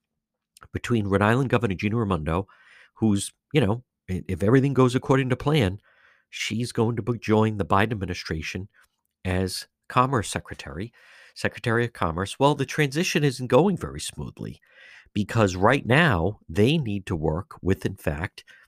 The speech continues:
uh, Tim, uh, R-, Lieutenant Governor Dan McKee. And neither one of them were there last week. According to, uh, Dan McGowan, uh, McKee says he wasn't invited.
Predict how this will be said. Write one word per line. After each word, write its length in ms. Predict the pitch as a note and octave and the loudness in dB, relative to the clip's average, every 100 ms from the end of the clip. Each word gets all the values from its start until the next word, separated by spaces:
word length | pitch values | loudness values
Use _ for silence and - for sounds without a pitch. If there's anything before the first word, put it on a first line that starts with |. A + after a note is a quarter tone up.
| _ _ _ - | _ _ _ -8
uh, 340 | E2+ F2 F2+ F2+ | -4 -2 -2 -6
Tim, 220 | - G#2+ - | -4 -4 -4
uh, 160 | F2+ F2 - _ - _ _ - | -6 -6 -10 _ -20 _ _ -8
R-, 140 | F#2 - | -8 -8
Lieutenant 540 | F2 G#2 - A#2+ A#2+ | -2 0 2 2 2
Governor 400 | G2 E2 F2+ G2+ - _ _ | 2 0 2 -2 -4 _ _
Dan 320 | - F#2+ F#2+ G#2 | 0 2 2 -2
McKee. 460 | G#2+ - A#3+ - _ _ - - - _ | -4 -2 -2 -4 _ _ -20 -20 -20 _
And 500 | G2+ G2+ G2 G2+ G2 - | 2 4 4 2 0 -4
neither 340 | F#2+ C3 G3 E3 | 2 6 8 8
one 180 | D#3+ | 6
of 100 | F3 | 6
them 120 | C3 G#2+ | 4 2
were 100 | F#2+ | 4
there 200 | F#2+ E2+ | 4 2
last 340 | D2+ D2 - | 0 -6 -8
week. 360 | E2 A2+ - - _ _ _ _ _ | -6 -6 -10 -20 _ _ _ _ _
According 460 | F2+ - B2 D3 D3+ | -10 0 2 2 -2
to, 260 | - C3 A#2 | -4 0 0
uh, 80 | |
Dan 260 | A2 G#2 A2 | 0 -2 -4
McGowan, 460 | C3 F2 D#2 G2+ B2+ - _ _ _ _ _ | -4 -4 -4 -6 -10 -18 _ _ _ _ _
uh, 220 | F2+ F2+ F2 | -6 -6 -4
McKee 460 | G2 - - D3 | -6 -6 -6 -4
says 240 | D3 D3 C#3+ | 0 0 2
he 80 | |
wasn't 340 | A#2 A#2+ A#2 A2+ | 2 2 2 -4
invited. 560 | A#2 G2+ E2+ C#2+ A2+ | -2 0 0 0 -6